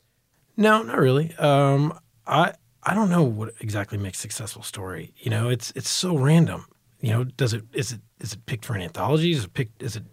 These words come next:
make an end of the year list? Is it do really well online? Do you get a lot of letters? Is it, you know, one person reads the story and they're like, "Yeah, this," you get one letter that's just really awesome. Every single th-, story I have, there's,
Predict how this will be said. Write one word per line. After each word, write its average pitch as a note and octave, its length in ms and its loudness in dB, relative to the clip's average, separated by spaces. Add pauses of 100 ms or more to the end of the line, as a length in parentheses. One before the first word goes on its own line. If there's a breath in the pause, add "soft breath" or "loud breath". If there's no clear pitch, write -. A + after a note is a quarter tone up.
make A#2+ 200 -2
an G#2 60 -8
end G#2+ 140 -4
of A2 80 -2
the F2 60 -12
year B2+ 200 2
list? E3+ 320 2
Is G#2+ 140 0
it G2+ 120 -6 (260 loud breath)
do C3 140 0
really A#2+ 200 2
well G#2 200 0
online? D#3+ 640 6
Do C3+ 80 2
you A2 60 0
get A2 140 0
a G#2+ 40 -2
lot G2+ 120 -2
of F2 80 -10
letters? D3+ 500 4 (320 soft breath)
Is A#2 200 0
it, A2+ 240 0 (380 soft breath)
you B2+ 100 -2
know, A2+ 100 2
one A#2 440 4
person D3+ 560 6
reads C3 300 0
the B2+ 80 -4
story C#3 380 4
and A#2+ 100 4
they're A#2 100 4
like, G#2+ 260 -2
"Yeah, A#2+ 200 2
this," G#2+ 280 -4
you A2+ 140 -4
get G2 120 -4
one A2 320 0
letter B2+ 320 4
that's A2 240 -6
just - 220 -8
really A2 280 -2
awesome. B2 440 -2 (580 soft breath)
Every F#3+ 180 0
single C#3 240 2
th-, - 220 -14
story C3 280 0
I - 20 0
have, A2+ 180 0
there's, F#2+ 200 -8